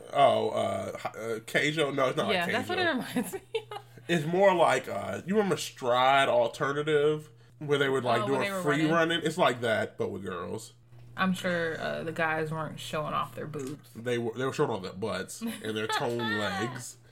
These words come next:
Speaker 1: Now, before we get too far, um, or before we end, uh, let's talk about a couple movies, right? Normally, I,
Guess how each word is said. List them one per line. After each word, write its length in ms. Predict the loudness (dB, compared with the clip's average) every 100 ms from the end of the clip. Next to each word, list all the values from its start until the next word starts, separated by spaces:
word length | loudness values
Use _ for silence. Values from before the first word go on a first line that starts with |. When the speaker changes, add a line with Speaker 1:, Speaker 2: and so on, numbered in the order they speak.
| -20 -14 -14 -12 -20 -20 -20 _ _ -20 -20 -20 -12
Speaker 1:
Now, 540 | 0 4 6 4 2 -6 -10
before 800 | -4 -4 -4 0 4 4 4 2
we 300 | 0 -2 -2
get 400 | -2 2 0 0
too 300 | -8 -6 -6
far, 680 | -6 -2 0 0 -2 -6 -12 -20 -20 -20 -20 -10
um, 300 | -4 -2 -2 -4
or 100 | -6
before 260 | 4 6
we 140 | 6 4
end, 380 | 4 4 -8 -14 -20 -20 -20 -20 -16 -2
uh, 260 | 0 0 2
let's 220 | 0 6
talk 120 | 8
about 160 | 8 6
a 40 |
couple 200 | 2 -2
movies, 380 | -4 -4 -6 -2
right? 240 | 2 4
Normally, 480 | 4 4 4 2 0
I, 220 | -2 -4